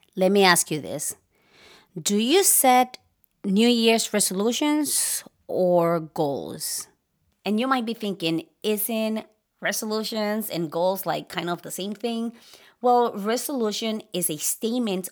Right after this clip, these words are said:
of what you want to change. A goal is a statement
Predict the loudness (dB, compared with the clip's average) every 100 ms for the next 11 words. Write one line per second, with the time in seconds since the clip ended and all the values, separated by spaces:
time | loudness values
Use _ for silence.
0 | -10 -8 -4 -4 -2 -4 -2 -2 -2 -6
1 | -8 -6 -6 -10 -14 -16 _ _ _ _
2 | _ _ _ _ _ 0 0 0 0 4
3 | 4 4 0 -4 _ _ 0 2 0 -2
4 | -4 -4 -2 0 0 0 -2